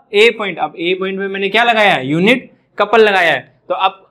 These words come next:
अगर मैं इसको रिवर्स करूं तो यानी कि बी पॉइंट पे मैंने यूनिट कपल लगाया तो ए पॉइंट पे मुझे स्लोप मिलेगा और इन दोनों स्लोप की वैल्यू क्या होती है? बराबर होती है according to the Maxwell law of reciprocal।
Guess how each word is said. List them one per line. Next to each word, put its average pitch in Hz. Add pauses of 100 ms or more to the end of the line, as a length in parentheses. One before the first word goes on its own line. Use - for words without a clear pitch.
(140)
अगर 208
मैं 254
इसको 247
रिवर्स 220
करूं 196
तो -
यानी 190
कि 220
बी 220
पॉइंट 220
पे 214
मैंने 208
यूनिट 185
कपल 185
लगाया 170
तो 208
ए 190
पॉइंट 190
पे 185
मुझे 165
स्लोप 160
मिलेगा 185 (360)
और 160
इन 247
दोनों 214
स्लोप 180
की 185
वैल्यू 175
क्या 180
होती 185
है? 202 (280)
बराबर 147
होती 170
है 165
according 156
to 160
the 220 (360)
Maxwell 165
law 175
of 240 (320)
reciprocal। 160